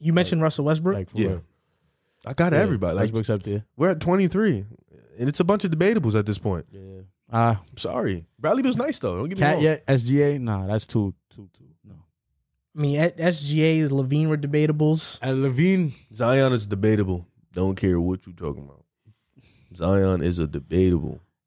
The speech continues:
Speaker 2: Yo. I, I, <laughs>
Speaker 1: So
Speaker 2: I
Speaker 1: we,
Speaker 2: can't
Speaker 1: we're
Speaker 2: see,
Speaker 1: all, so we're
Speaker 2: 'cause
Speaker 1: all in agreement that Bradley Beal's a top twenty-five player, but he's not, he's not a top twenty player.
Speaker 3: Yeah. Wait, so wait, it's funny 'cause we're debating Zach and S G A. Is he even top five at his position?
Speaker 2: No. Bradley Beal's not a top five shooting guard.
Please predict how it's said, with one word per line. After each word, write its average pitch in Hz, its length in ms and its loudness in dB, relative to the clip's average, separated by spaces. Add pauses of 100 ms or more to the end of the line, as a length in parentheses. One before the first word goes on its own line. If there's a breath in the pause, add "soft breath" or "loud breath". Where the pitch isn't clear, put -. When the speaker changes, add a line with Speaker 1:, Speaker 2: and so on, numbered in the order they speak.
(360)
Speaker 2:
Yo. 90 420 -10 (580)
I, 170 260 2
I, - 240 -6
<laughs> - 500 -8
Speaker 1:
So 208 200 2
Speaker 2:
I 202 40 2
Speaker 1:
we, 214 120 0
Speaker 2:
can't 226 180 4
Speaker 1:
we're 220 100 4
Speaker 2:
see, 240 60 4
Speaker 1:
all, 233 220 0
so 196 200 2
we're 196 160 4
Speaker 2:
'cause 214 80 4
Speaker 1:
all 214 220 4
in 190 120 2
agreement 165 500 0
that 139 240 -2 (240)
Bradley 185 460 0
Beal's 180 260 2
a 160 60 -2
top 160 300 -2
twenty-five 160 640 0
player, 147 180 -2
but 139 120 0
he's 139 100 0
not, 151 140 -2
he's 151 200 -4
not 175 200 4
a 147 40 0
top 131 200 -4
twenty 135 200 -2
player. 107 420 -10
Speaker 3:
Yeah. 92 120 -8 (120)
Wait, 143 160 0
so 165 100 2
wait, 143 200 4
it's 165 120 -2
funny 196 240 0
'cause 131 160 -2
we're 180 100 2
debating 170 380 0
Zach 127 320 0
and 117 120 0
S 113 100 0
G 113 160 -2
A. 113 40 2
Is 110 200 -2
he 208 100 0
even 240 220 -2
top 131 260 -2
five 104 300 2
at 104 40 4
his 92 120 0
position? 85 460 -8 (440)
Speaker 2:
No. 110 460 -12 (340)
Bradley 127 180 0
Beal's 123 140 2
not 117 120 2
a - 20 -2
top 107 200 0
five 104 180 0
shooting 104 180 -4
guard. 107 220 0